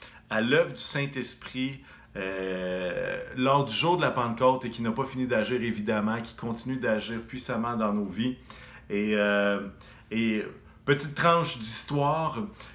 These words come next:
en fait, le, la Pentecôte, c'est une fête juive qui date de très longtemps, qui date de la sortie d'Égypte. En fait, euh, ce jour-là, c'est le cinquantième, euh, jour après la sortie d'Égypte et, et les Juifs, euh, se remémorent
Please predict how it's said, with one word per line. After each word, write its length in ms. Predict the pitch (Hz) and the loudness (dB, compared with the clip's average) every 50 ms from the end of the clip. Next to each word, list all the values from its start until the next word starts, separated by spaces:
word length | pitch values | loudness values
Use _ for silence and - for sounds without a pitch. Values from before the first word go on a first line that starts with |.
| - - | -6 -2
en 120 | 110 110 | -2 0
fait, 240 | 110 - 147 143 147 | 2 2 0 0 0
le, 240 | 131 127 117 113 107 | 0 0 2 2 2
la 160 | 107 113 110 | 2 2 2
Pentecôte, 400 | - - 127 123 - - 165 165 | 4 2 2 2 2 -2 -2 -2
c'est 140 | 156 - 147 | -2 -2 -2
une 80 | 131 123 | -2 0
fête 240 | - 139 131 123 | 2 2 2 2
juive 180 | 104 131 151 143 | 2 0 0 0
qui 160 | 143 - 131 | -2 -6 -2
date 260 | - 139 139 139 135 113 | 2 2 4 4 2 0
de 80 | 123 | -4
très 280 | 117 - - - 160 165 | -4 -2 -2 0 0 0
longtemps, 400 | 160 156 143 131 - 139 139 143 | 0 0 0 -2 -2 -2 -2 -4
qui 140 | 143 - 131 | -4 -4 -2
date 260 | 107 135 135 139 135 | 2 2 2 2 2
de 60 | 123 | 0
la 100 | 117 110 | -2 -2
sortie 440 | - - 151 143 - - - - 175 | -2 -4 -6 -8 -8 -10 -10 -10 -6
d'Égypte. 580 | 143 131 127 110 113 131 143 143 - - - - - - | -2 0 0 0 2 0 -2 -2 -4 -14 -18 -20 -16 -8
En 160 | 123 123 127 | -4 -4 -4
fait, 380 | 120 - 156 165 175 170 - - - - - - - - - - | 0 0 2 2 2 0 -4 -14 -18 -20 -20 -20 -20 -18 -12 -6
euh, 520 | 104 101 104 101 101 101 104 104 101 107 110 - - - - - - - | -2 0 2 2 4 4 4 4 4 2 0 -2 -8 -16 -18 -18 -16 -12
ce 260 | - - - 139 127 | -10 -4 0 2 2
jour-là, 500 | 120 117 127 151 160 156 147 147 156 160 | 2 4 2 2 2 4 4 4 4 2
c'est 160 | 165 160 - 135 | 2 0 0 -2
le 140 | 120 117 | -2 -2
cinquantième, 1300 | 113 - - - 190 196 196 196 - 175 151 143 139 - - - 143 139 143 147 160 170 160 135 120 113 110 - - - - - - - - - - | -2 -2 -4 -2 -2 -2 -2 -2 -2 0 0 0 -2 -4 -6 -4 -2 0 2 2 0 0 0 -2 -2 -2 -4 -6 -12 -20 -20 -20 -20 -20 -16 -8 -4
euh, 440 | 104 104 107 98 98 - - 113 113 | -2 0 0 0 -2 -2 -2 -4 -4
jour 480 | - 117 143 151 160 165 160 - - - | -2 -2 0 0 0 0 -2 -4 -6 -2
après 340 | - 135 131 - - 165 170 | -2 -2 -2 -2 -2 -2 0
la 140 | 156 135 120 | 2 0 0
sortie 320 | - - 123 - - 147 | 0 -4 -6 -6 -8 -6
d'Égypte 420 | 131 127 127 113 - 165 175 - - - | -2 0 0 0 0 -4 -6 -6 -4 -4
et, 100 | 135 127 - - - - - | -4 -4 -4 -6 -10 -8 -4
et 160 | 135 127 123 | -2 0 0
les 180 | 120 123 123 113 | 0 -2 -2 -2
Juifs, 540 | 110 113 117 131 151 170 180 175 - - - - - - - - - | -2 -2 0 0 0 0 0 -4 -8 -16 -20 -20 -20 -20 -16 -8 -4
euh, 140 | 110 107 107 | -4 -4 -2
se 160 | - - 131 | -2 -2 -2
remémorent 760 | 123 147 151 151 143 135 131 135 135 143 151 156 156 143 143 | 0 0 0 0 0 2 4 4 6 6 4 2 0 -4 -8